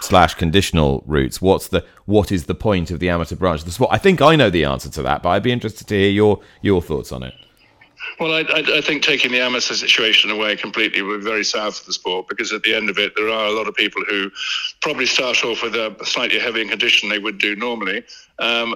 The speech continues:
Speaker 2: and, uh, you know, if they, if they can show their willing and, and, and ability to go and ride against professionals and do well,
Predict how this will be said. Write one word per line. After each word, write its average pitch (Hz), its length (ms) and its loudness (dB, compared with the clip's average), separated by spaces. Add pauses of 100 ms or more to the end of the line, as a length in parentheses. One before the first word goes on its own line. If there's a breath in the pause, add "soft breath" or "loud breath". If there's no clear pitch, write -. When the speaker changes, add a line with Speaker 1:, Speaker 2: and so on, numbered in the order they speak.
Speaker 2:
and, 120 380 -2
uh, 120 160 0 (100)
you 123 80 -8
know, 113 100 -2
if 120 240 -2
they, 123 120 0 (240)
if 120 100 -4
they 113 120 -2
can 113 140 -2
show 127 260 4
their 117 200 -2
willing 113 320 -2
and, 104 120 -4 (100)
and, 110 220 -10
and 113 100 -4
ability 110 420 -2
to 104 100 -2
go 107 200 -2
and 104 100 -8
ride 107 220 -4
against 104 260 -4
professionals 104 500 0
and 104 100 -10
do 107 200 -2
well, 104 360 -4